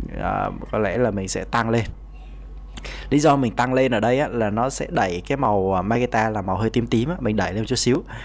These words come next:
để cho ở đây cái phần màu da của chúng ta á,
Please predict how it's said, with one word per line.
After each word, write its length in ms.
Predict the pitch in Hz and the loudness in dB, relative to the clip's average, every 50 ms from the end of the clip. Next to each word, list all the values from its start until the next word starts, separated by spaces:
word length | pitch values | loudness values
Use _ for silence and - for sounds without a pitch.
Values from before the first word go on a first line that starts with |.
| - - - - - | -14 -14 -14 -6 -2
để 240 | - 120 101 92 95 | 0 0 2 0 0
cho 260 | - - 131 131 127 - - - | 0 2 2 2 2 0 -2 -2
ở 100 | 113 120 | 0 2
đây 140 | 127 131 | 2 2
cái 140 | 131 - 156 | 2 0 -2
phần 220 | 156 - 131 110 113 | -2 -2 -2 0 0
màu 180 | 104 104 104 | 0 0 0
da 340 | 107 117 139 139 143 139 131 | 2 4 4 4 4 2 2
của 120 | 104 101 | 0 -2
chúng 80 | 95 123 | -2 -2
ta 160 | 120 127 123 | 0 0 0
á, 100 | 131 151 | 0 0